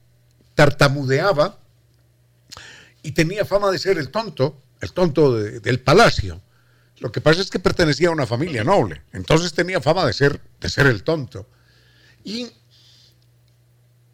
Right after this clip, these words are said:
y el día que asesinan a Calígula, los soldados entran al salón, al salón de gobierno, lo apuñalan y entran aquí, "Estamos ya nosotros dueños de esto", cuando ven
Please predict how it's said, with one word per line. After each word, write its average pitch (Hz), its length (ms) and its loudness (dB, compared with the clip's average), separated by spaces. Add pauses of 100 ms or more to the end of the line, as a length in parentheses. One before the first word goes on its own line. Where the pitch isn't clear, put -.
y 156 100 -4
el 147 140 0
día 262 260 0
que - 80 -8
asesinan 180 480 -8
a - 100 -8
Calígula, 156 760 0 (840)
los 156 280 4
soldados 202 520 4 (200)
entran 185 440 0
al 123 140 2
salón, 196 560 2
al 95 100 -14
salón 139 280 -6
de 175 80 0
gobierno, 147 560 -4
lo 85 100 -10
apuñalan 147 640 -2
y 131 100 -6
entran 165 400 -6
aquí, 196 380 -16
"Estamos 156 440 -8
ya 220 180 -2
nosotros 131 460 -8
dueños 160 300 -6
de 175 100 -2
esto", 180 320 2 (1300)
cuando 156 340 2
ven 247 380 -6